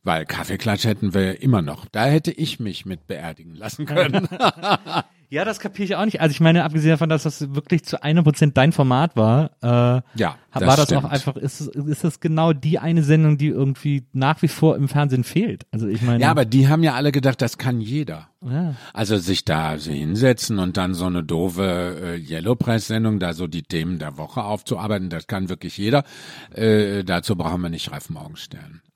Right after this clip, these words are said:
Speaker 1: Und dann war Blond eben und, äh, Blonde am Freitag war ja richtig, das, ich hab das neulich mal, es gibt einige Sendungen bei YouTube.
Speaker 2: Ja.
Speaker 1: Und dann, ich guck mir das ja ungerne an, dann so meine Sendungen,
Speaker 2: Ja.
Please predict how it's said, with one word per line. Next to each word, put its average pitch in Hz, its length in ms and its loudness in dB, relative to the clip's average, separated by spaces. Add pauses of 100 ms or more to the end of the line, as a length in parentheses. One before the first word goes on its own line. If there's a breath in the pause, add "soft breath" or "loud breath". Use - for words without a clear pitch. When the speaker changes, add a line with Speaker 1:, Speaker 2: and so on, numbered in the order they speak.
(580 loud breath)
Speaker 1:
Und 104 180 0
dann 117 220 4
war 101 160 4
Blond 104 680 -4
eben 170 640 -8 (520 loud breath)
und, 117 580 4
äh, 107 300 4
Blonde 98 340 2
am 95 100 0
Freitag 107 420 -2
war 101 160 0
ja 101 260 -2 (320)
richtig, 123 380 -2
das, 107 180 -2
ich - 220 -4
hab 110 100 -4
das - 180 -2
neulich 104 440 0
mal, 120 120 2
es 110 140 -6
gibt - 240 -6
einige 120 380 2
Sendungen 110 420 2
bei 101 100 2
YouTube. 92 640 0 (160 loud breath)
Speaker 2:
Ja. 113 140 -10
Speaker 1:
Und 104 140 0
dann, 104 180 2 (100)
ich - 160 -4 (720)
guck - 340 -2
mir 120 120 2
das 107 260 -6
ja 117 120 -8
ungerne 117 760 -4
an, 92 300 -8
dann 82 180 -10
so 87 160 -12
meine 82 320 -12
Sendungen, 85 540 -14
Speaker 2:
Ja. 117 60 -8